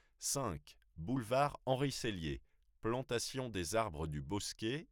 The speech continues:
et sur les contre-allées jusqu'en janvier deux mille vingt-six. Six. Marché Caron. Aménagement. Parcours piétons et cyclables, espace ludique, zone de repos, mobilier urbain, jardinière, boîte à livres,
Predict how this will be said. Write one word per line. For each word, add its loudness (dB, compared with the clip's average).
et -2
sur -4
les -2
contre-allées 0
jusqu'en -6
janvier -2
deux -2
mille -4
vingt-six. -6
Six. -4
Marché 0
Caron. 2
Aménagement. -2
Parcours 0
piétons -2
et -2
cyclables, 2
espace -2
ludique, -6
zone -2
de -2
repos, 2
mobilier 0
urbain, -2
jardinière, -2
boîte 0
à 2
livres, -2